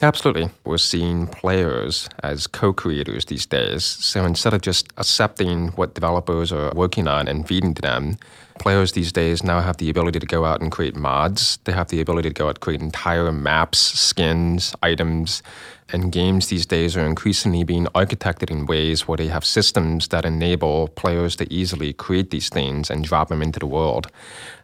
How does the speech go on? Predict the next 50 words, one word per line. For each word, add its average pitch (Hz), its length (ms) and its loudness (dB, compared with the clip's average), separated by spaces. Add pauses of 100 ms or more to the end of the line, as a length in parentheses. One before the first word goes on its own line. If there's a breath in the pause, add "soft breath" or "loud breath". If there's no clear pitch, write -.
And 117 120 4
then 120 160 8
we 107 100 6
also 117 300 4
see 98 320 2
just - 340 0 (220)
sandbox 110 560 2
experiences 78 600 -2
like - 200 -6
Minecraft 85 540 0
and 73 120 -2
Roblox, 78 500 2
where 76 380 0 (560 loud breath)
you're 95 160 0
basically 90 580 0
armed 92 360 4
at - 60 -14
the 82 40 -2
very 85 200 2
beginning 82 340 0
of 78 80 -4
the 80 60 -6
game 82 360 0
with 69 140 -6
the - 100 -4
shovel, 69 640 2
and 82 100 -4
then 73 80 -2
you 73 80 -4
go 85 160 0
out 78 140 2
into 85 140 -4
the 80 60 -4
world, 78 560 0
and, 80 200 -2
like, 73 160 -2
the 98 80 -2
narrative 85 420 2
that 82 140 -2
you 78 100 -8
create 87 400 -2
is - 160 -6
the 80 100 -8
one 82 180 2
that 76 100 -2
you 78 120 -4
make 78 200 -2
for - 100 -6
yourself, 73 480 0
right? 53 240 -2